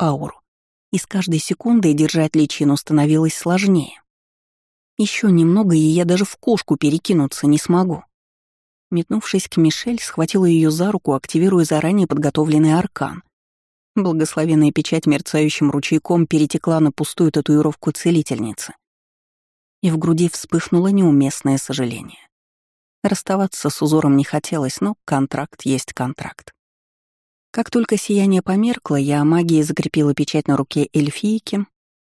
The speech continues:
затем разделась догола и, закинув белье в кольцо, перекинулась кошкой. Трансформацию в животных я обожала и мастерски ею владела. Все заняло секунд десять.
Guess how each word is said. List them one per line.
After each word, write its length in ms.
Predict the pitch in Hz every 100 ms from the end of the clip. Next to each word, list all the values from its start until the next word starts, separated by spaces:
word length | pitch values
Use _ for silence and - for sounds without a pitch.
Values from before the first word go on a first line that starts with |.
| -
затем 320 | 175 185 226
разделась 500 | 165 143 170 196 165
догола 460 | 151 156 151 156 196
и, 80 |
закинув 480 | 147 135 - 160 139
белье 320 | 139 143 151
в 80 | 139
кольцо, 400 | - 151 - 196
перекинулась 640 | 170 156 - 151 143 143
кошкой. 480 | - 101 - - - _ _ _ _ _ _ _ _ _ _ _
Трансформацию 720 | - 202 196 214 220 254 - 208
в 40 |
животных 500 | 202 202 220 185 -
я 140 | 196 180
обожала 400 | 175 170 208 160
и 100 | 139
мастерски 540 | 143 - 175 - -
ею 340 | 170 156 160
владела. 560 | 151 160 170 160 135 - _ _ _ _ _
Все 280 | - - 175
заняло 440 | 160 190 208 139
секунд 500 | 131 - 170 170 160
десять. 460 | 151 - - -